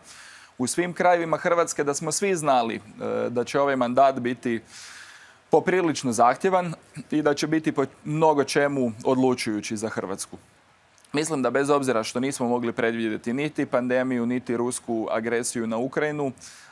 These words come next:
e, smo razumjeli, e, da će to biti tako i da je to, e, tako i bilo. Ali da je bilo teško predvidjeti sav intenzitet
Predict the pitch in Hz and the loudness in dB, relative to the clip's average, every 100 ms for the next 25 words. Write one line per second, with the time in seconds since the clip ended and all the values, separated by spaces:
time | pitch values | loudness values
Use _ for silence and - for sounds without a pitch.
0 | - - 117 120 120 120 117 113 - _ | -10 -4 0 0 0 -2 -4 -8 -16 _
1 | _ _ - - 143 131 123 127 131 143 | _ _ -10 -6 -2 0 2 2 2 2
2 | 160 147 113 110 101 - - 110 110 117 | 0 0 0 -2 -6 -10 -8 -6 -2 -2
3 | 113 113 127 117 117 110 120 123 - 214 | -2 -4 -2 -2 -4 -2 2 2 0 -8
4 | - - 135 131 127 127 139 127 120 - | -10 -10 -4 0 0 2 2 2 2 -4
5 | 113 113 113 113 131 127 120 113 104 90 | -4 -2 -2 2 0 2 -4 -2 -2 0
6 | 110 131 143 147 180 170 - 170 - 147 | -2 0 -2 0 2 2 4 2 2 -4
7 | - 143 147 139 131 127 - 117 - - | 0 0 0 -2 0 -2 -4 -6 -6 -20
8 | - - - - - 170 151 147 139 131 | -20 -20 -20 -12 0 4 4 2 -2 -2
9 | 131 127 127 - 117 | -2 0 -2 2 0